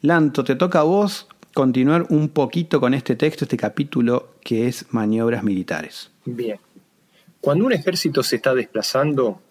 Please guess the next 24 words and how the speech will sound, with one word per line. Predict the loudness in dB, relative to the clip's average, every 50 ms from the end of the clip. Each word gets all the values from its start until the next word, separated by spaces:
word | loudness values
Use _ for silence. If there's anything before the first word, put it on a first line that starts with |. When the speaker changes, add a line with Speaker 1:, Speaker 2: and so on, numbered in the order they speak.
| _ _
Speaker 2:
si | -6 -2 -2 -2
atraviesa | 0 0 0 0 0 0 -2 -2 -2 -2
territorios | -2 -2 -2 -2 -2 0 0 0 0 -2
montañosos | -2 -4 -4 -2 -2 0 0 0 0 0 -2 -2 -6 -6
con | -4 -4 -4
muchas | -2 -2 -4 -6 -6 -8
corrientes | -6 -6 -4 -2 -2 -2 -2 -2 -4 -4 -2
de | -2 0
agua | 0 0 0 0 -2
y | -2 -4 -6 _ _ _ -2
pozas, | 0 0 0 0 -2 -2 -2 -2 -4 -8 -10 -12 _ _ _ _ _ _ _ _ _ _ _ -2
o | 0 2
depresiones | 2 2 0 0 -2 -2 -2 -2 -2 -2 -2 -2
cubiertas | -2 -2 0 2 2 0 0 -2 -4 -4
de | -4 -6
juncos, | -6 -2 -2 0 0 0 0 0 -2 -2 -2 -2 -6 -12 _ _ _ _
o | -4 -2 0
bosques | 0 -2 -2 -2 -6 -4 -2
vírgenes | -2 -4 -2 -2 -2 -2 -2 -2 -2 -2
llenos | -2 -2 -2 -2 -2
de | 0 0 0
árboles | 2 0 0 0 0 -2 -4 -4
y | -4
vegetación | -4 -4 -4 -6 -6 -4 -4 -4 -2 0 0 0 0 -2 -4